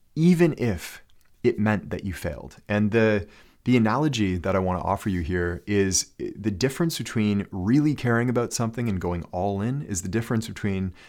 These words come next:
like, a friend backing you up in a fight and a mother protecting her child with her life. <laughs> The friend backing their, their, you up in a fight, if that other person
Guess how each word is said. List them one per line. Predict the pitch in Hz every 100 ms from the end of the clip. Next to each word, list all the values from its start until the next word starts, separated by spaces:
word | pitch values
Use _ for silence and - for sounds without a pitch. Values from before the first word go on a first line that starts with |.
| _
like, | 92 87 -
a |
friend | 90 - 101 120 123
backing | 92 87 - 110
you | 101 90
up | 92 -
in | 87
a |
fight | - - 123 165 - _ - _ _ _ _ -
and | 104
a |
mother | 90 87 92 107 147 151 -
protecting | - 98 - 123 - 135 131
her | - 110
child | - - 117 95 87 90
with | 95 -
her | - 87
life. | 85 82 90 - - 101 - 117
<laughs> | - - - - - - - _ _ _ _ _
The | 110
friend | - 131 160 151
backing | 107 123 139 120
their, | 104 101 - - - -
their, | 104 101 101
you | 104 107
up | 104 98
in | 98
a | 92
fight, | 92 85 - _ _ _ _ _ _ _ - -
if | 98
that | 107 127
other | 131 127
person | - 120 90 85 101